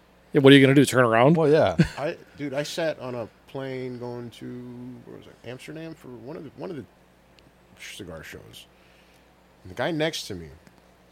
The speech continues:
Speaker 3: was a captain of Norwegian.
Speaker 2: Yeah?
Speaker 3: And we talked for, like, eight hours. He, it is wild what goes on a cruise ship.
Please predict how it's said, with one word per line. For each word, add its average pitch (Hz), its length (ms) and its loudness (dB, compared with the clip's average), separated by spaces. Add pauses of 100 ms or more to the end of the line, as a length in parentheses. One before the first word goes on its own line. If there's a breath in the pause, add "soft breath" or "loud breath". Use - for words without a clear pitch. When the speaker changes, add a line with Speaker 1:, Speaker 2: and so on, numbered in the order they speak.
(440)
Speaker 3:
was 107 160 -12
a 85 60 -16
captain 120 600 -10
of 87 140 -16
Norwegian. 98 540 -14 (680)
Speaker 2:
Yeah? 131 340 2 (140)
Speaker 3:
And - 80 -16
we 120 100 -12
talked 120 280 -8
for, 92 120 -18
like, 80 80 -18 (160)
eight 104 160 -6
hours. 87 280 -10
He, - 160 -16
it 135 120 -6
is 127 160 -6
wild 92 640 -10 (640)
what 90 180 -14
goes 92 220 -14
on 92 160 -14
a 82 40 -18
cruise 85 300 -18
ship. 73 200 -20